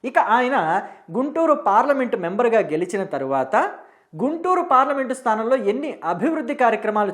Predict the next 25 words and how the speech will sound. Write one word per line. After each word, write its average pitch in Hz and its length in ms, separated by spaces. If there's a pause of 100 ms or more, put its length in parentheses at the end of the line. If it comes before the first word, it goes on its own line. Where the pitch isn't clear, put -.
చేపట్టారు 180 640
ఏంటి 175 440
అనేది 160 200
కూడా - 180
మనం 170 200
తెలుసుకోవచ్చు. 135 680 (220)
అలాగే 165 200
దాని 170 220
మీద 196 340 (240)
సపరేట్గా 233 480
ఒక 190 120
వీడియో 196 260
చేద్దాం. 120 300 (440)
అయితే 330 240
ఇప్పుడు 269 200
పెమ్మసాని 311 540
చంద్రశేఖర్ని 233 840
ఏ 226 120
విషయంలో 269 440
టార్గెట్ 214 480
చేశారనేది 190 520
మనం 196 220
మాట్లాడుకుందాం. 139 580 (420)
ఇక్కడ 269 180 (100)
చూస్తే 247 560